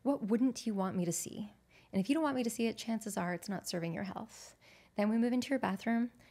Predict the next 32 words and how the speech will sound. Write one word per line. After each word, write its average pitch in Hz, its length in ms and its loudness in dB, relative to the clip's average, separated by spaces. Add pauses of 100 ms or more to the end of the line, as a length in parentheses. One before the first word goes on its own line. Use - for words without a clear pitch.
(120)
What - 240 0
wouldn't 233 300 2
you 214 80 -4
want 196 160 0
me 220 60 0
to 233 60 -4
see, - 180 -4
or 190 60 0
what 196 120 -2
do 294 60 2
you 359 60 0
think - 380 -4
could 254 320 0
be 226 320 0
toxic? - 600 -8 (140)
The - 60 -20
Colgates, 190 640 -2 (140)
the 214 100 -6
Listerines, 185 640 0
the - 80 -6
hairspray, 180 640 -2
the 180 80 -4
hair 185 240 -2
oils, 180 440 0
all 202 60 -2
the 196 60 -2
hair 180 140 -2
products 185 360 -8
that - 100 -8
we're 175 80 -4
using 175 460 -4
also. 226 440 -4